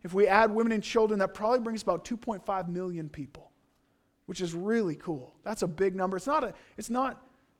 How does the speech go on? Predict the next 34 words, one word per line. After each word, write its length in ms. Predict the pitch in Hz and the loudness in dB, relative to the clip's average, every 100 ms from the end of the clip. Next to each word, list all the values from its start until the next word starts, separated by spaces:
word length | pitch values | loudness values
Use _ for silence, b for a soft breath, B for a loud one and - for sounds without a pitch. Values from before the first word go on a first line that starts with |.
| _ _ _ _ | _ _ _ _
ridiculous. 680 | 180 196 - 208 190 - - | 2 2 4 0 0 -2 -4
Um, 220 | 190 175 160 | 2 2 2
I 100 | 175 | 0
was, 160 | 226 - - | 0 -2 -6
I 60 | |
was 80 | 196 | -6
just 140 | 214 | -4
kinda 180 | - 208 | -2 -2
doing 260 | 175 185 214 | 0 0 -2
some 200 | 214 175 | -2 0
math 280 | 185 208 - | 2 0 0
on 140 | 185 | -2
it. 40 | |
If 80 | 220 | -2
you 40 | 196 | 0
give 160 | 202 202 | 0 -2
thirty 380 | - 214 240 | 2 4 6
years 360 | 214 185 208 220 | 2 0 0 -2
per 260 | - 202 185 B B 165 | 4 4 4 B B 4
generation, 720 | 190 220 190 190 220 - 254 | 6 8 8 8 8 4 0
and, 120 | 185 - B | -2 -4 B
and 100 | 180 | 4
let's 200 | 196 247 | 6 8
say 100 | 254 | 6
they 100 | 233 | 6
were 160 | 220 175 | 6 4
really 460 | 151 185 247 254 | 4 6 6 6
fruitful 420 | 208 - 240 233 208 | 4 2 0 2 2
and 40 | |
had 140 | 175 170 | 2 4
eight 240 | 190 233 | 4 4
kids 240 | - 220 - | -2 -4 -4
per 140 | 175 | -8
family, 560 | - 180 196 233 269 | -4 0 0 0 -6